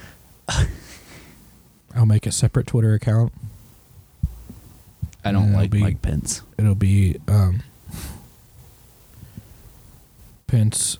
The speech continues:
Speaker 1: is homo.
Speaker 2: I don't like Pence at all.
Speaker 1: Is there anything to like about him?
Speaker 2: I don't know.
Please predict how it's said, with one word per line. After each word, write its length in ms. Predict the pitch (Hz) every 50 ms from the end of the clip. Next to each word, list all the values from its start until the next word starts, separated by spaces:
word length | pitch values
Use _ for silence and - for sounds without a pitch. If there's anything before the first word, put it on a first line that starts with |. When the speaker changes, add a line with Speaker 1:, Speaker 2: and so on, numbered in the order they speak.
| - _ -
Speaker 1:
is 440 | 107 104 95 87 90 - - - - - -
homo. 480 | - - 107 90 85 82 - - - - - - - - - - - - - - _ - - - - - - - - _ - - - - - - - - - - - - - - - - - - - - - - - - - - - - _ -
Speaker 2:
I 60 | - 104
don't 160 | 98 87 80
like 180 | 85 87 -
Pence 280 | - - 85 82 - -
at 60 | 78 69
all. 260 | 62 78 95 - - - - - - - - - - - - - - - - - - _ _ - - - - - - - - -
Speaker 1:
Is 140 | 127 120 117
there 100 | 131 143
anything 340 | 160 165 147 143 147 147 143
to 80 | 151
like 220 | 143 147 151 151 -
about 240 | 147 143 139 147
him? 140 | 156 151 147 - _ _ _ - - - - _ - -
Speaker 2:
I 60 | - 117
don't 200 | 117 135 113 92
know. 220 | 117 113 104 98